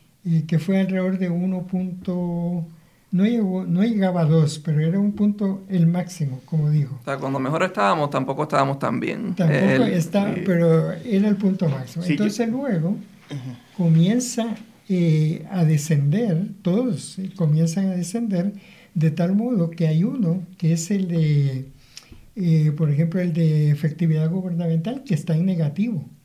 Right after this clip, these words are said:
Speaker 1: Eh, eh, y, y los otros están cerca de cero,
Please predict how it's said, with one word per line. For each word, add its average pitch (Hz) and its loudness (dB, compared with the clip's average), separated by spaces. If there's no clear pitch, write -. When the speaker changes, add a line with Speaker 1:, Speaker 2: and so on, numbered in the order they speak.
Speaker 1:
Eh, 165 2
eh, 165 0
y, 170 2
y 202 -2
los 165 2
otros 160 -4
están 160 0
cerca 151 0
de 135 -2
cero, 220 -2